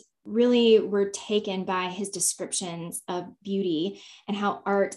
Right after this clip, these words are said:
opens us onto this profound reality. The way she talks about justice being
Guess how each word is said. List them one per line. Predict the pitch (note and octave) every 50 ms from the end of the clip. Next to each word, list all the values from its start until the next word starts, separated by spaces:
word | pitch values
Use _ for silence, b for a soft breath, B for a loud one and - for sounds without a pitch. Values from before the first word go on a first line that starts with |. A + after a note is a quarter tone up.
| - -
opens | G3 G3 G3 G3 F#3+ F#3+ F#3+ F#3
us | F3 - -
onto | F#3 F#3 F#3 F#3+ F#3+ F#3+
this | F3 F3+ F3
profound | - - G3 G3 G3 - F3+ F#3 F#3+ G3 G3
reality. | - F3+ F3 F3+ - F3 F3+ F3+ F3 - - - B3 B3 B3+ B3+ B B B B B B B B B B B _ _
The | -
way | B3 C4+ C#4+
she | - D4
talks | C4+ B3 B3+
about | - A3 F#3 - -
justice | A3 A3 A3 - A3 G#3+ G#3+ -
being | - G#3+ G3+ G3+ G3 G3 G3 G3 G3 G#3